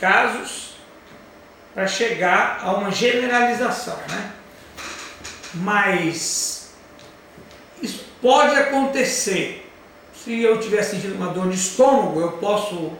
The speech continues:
imaginar o seguinte, "O que que eu comi?", né? Eu comi hoje fritura, pepino e milho enlatado.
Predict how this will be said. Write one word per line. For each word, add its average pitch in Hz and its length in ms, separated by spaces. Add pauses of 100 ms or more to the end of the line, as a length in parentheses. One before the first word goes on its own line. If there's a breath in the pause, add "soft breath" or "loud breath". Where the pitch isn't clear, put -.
(160)
imaginar 185 480
o 180 80
seguinte, 160 300
"O - 20
que 320 140
que 311 80
eu 285 140
comi?", 226 560 (200)
né? - 160 (760)
Eu 165 160
comi 190 380
hoje 226 840 (520)
fritura, 285 1000 (420)
pepino 294 720 (1800)
e 175 80
milho 226 300
enlatado. 202 680